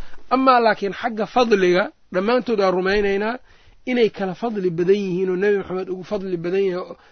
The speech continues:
eh, ulul casmi min arusul ay ugu fadli badan tahay, waa qiraynaa kuwaas. Ayb. Maxaa yeelay Ilaahay subxaanahu wa tacaala waxa uu yidhi dadka rususha iimaanka ku kala geeyo markuu ka sheekeynaayey,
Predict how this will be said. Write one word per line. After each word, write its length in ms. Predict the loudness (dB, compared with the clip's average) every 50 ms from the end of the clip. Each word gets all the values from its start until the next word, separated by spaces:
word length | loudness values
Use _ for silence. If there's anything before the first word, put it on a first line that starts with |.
| _ _ _ _ _ _ -6
eh, 240 | -4 -4 0 2 2
ulul 200 | 4 4 4 4 2
casmi 220 | 2 2 0 0
min 180 | 0 0 0 0
arusul 420 | -2 -4 -4 -4 -2 -2 -2 -2
ay 280 | -2 -4 -4 -4 -4 -4
ugu 300 | -2 -2 -2 -4 -6 -6
fadli 360 | -6 -6 -6 -4 -2 -4 -2
badan 300 | -2 -2 -2 -2 -4 -4
tahay, 240 | -6 -6 -6 -6 -8 _ _ _
waa 180 | -6 -6 -6 -4
qiraynaa 440 | -6 -8 -8 -8 -10 -12 -14 -16 -18
kuwaas. 320 | -20 -20 -20 -20 -20 -20 -20 -20 -20 -20 -20 _ _ _ _ _ -18
Ayb. 140 | -18 -18 -20 _ _ -20 -20 -18 -18 -18 -18 -20 -20 _ _ -20 -20 _ -20 -20 _ -20 -20 -20 -20 -20 _ _ _ _ _ _ -20 -20 -20 -20 _ _ _ _
Maxaa 400 | -8 -4 -2 -2 0 4 4 6
yeelay 340 | 6 6 6 4 4 4 4
Ilaahay 240 | 4 2 2 0 0
subxaanahu 400 | -4 -10 -10 -8 -6 -4 -4 -4
wa 60 | -6
tacaala 360 | -4 -4 -2 -2 0 0 0
waxa 180 | -2 -2 -2 -2
uu 60 | -2
yidhi 120 | -2 -2
dadka 280 | -2 -4 -6 -6 -6 -10
rususha 360 | -10 -10 -8 -10 -8 -8 -8
iimaanka 500 | -6 -2 0 0 0 0 0 -2 -6 -10
ku 120 | -14 -14 -4
kala 260 | 0 2 2 2 2
geeyo 540 | 0 2 6 8 10 10 10 10 8 8 6 2 -8 -20 -20 -20 -20 -10 -6
markuu 220 | -4 -4 -4 -2
ka 100 | -2 -2
sheekeynaayey, 880 | -2 2 2 2 2 4 6 6 8 8 6 6 4 4 4 2 0 -2